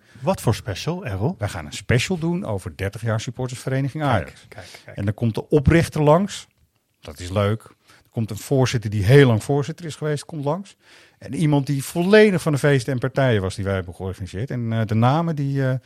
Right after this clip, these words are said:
Speaker 2: ga ik jullie niet verklappen, maar wordt een leuke special. En, eh,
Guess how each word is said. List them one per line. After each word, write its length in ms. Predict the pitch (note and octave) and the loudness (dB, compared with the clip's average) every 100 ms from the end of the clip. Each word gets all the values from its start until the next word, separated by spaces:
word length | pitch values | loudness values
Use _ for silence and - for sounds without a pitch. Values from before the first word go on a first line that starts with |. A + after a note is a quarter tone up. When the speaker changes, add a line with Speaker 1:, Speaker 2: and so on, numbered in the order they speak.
| _ | _
Speaker 2:
ga 120 | - | -4
ik 80 | A2+ | -4
jullie 200 | G#2+ G#2 | -2 -4
niet 160 | G2 - | -4 -8
verklappen, 400 | - F2+ F2+ - | -8 -6 -6 -10
maar 160 | - G2+ - - - | -14 -14 -14 -20 -6
wordt 160 | A#2 | -4
een 60 | A#2 | -4
leuke 220 | F2+ F2+ | -6 -8
special. 380 | - - D2+ - _ _ _ - _ _ - | -14 -16 -18 -20 _ _ _ -20 _ _ -14
En, 240 | F2+ F2+ | -12 -10
eh, 180 | E2+ | -10